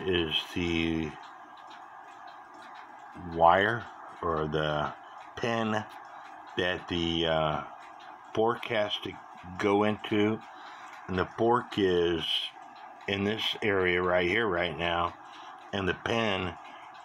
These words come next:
is up on top of the movement. And so, uh, I could pull this pin out and pull the spring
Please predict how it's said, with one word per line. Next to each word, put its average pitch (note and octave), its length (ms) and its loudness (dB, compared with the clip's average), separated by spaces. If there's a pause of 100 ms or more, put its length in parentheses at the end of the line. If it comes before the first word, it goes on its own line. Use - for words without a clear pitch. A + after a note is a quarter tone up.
(120)
is F2 380 2 (280)
up G#2 220 2
on F2+ 160 4
top F#2+ 380 4
of F2 140 2
the E2+ 80 2
movement. F#2 520 2 (1900)
And G2+ 100 -4
so, G2 520 2
uh, F2+ 400 2 (2500)
I G#2 120 2
could A#2+ 720 2 (760)
pull A#2 240 4
this F#2+ 200 2 (160)
pin A2 240 0
out G2 340 2 (800)
and F#2+ 200 -4
pull A2 260 2
the F2+ 120 -2
spring G2 800 0